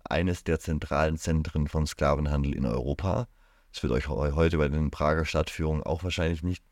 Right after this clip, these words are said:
nicht erzählt. Und weil Prag eben auch so ein bisschen Grenzland zu den heidnischen Slawen in Osteuropa war, die man eben noch gut versklaven konnte,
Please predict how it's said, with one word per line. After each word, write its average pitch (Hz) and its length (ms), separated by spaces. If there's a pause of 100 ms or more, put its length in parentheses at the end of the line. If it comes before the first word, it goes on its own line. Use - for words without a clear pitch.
nicht 90 200
erzählt. - 640 (440)
Und 92 440
weil 85 400
Prag 82 400
eben 80 300
auch 80 160
so - 120
ein 85 40
bisschen 82 240
Grenzland 76 880 (100)
zu 87 460
den 73 580
heidnischen 76 640
Slawen 69 520
in 69 120
Osteuropa 73 640
war, 71 180
die 82 160
man 78 240
eben - 160
noch 65 220 (280)
gut - 220 (260)
versklaven 73 480
konnte, 101 480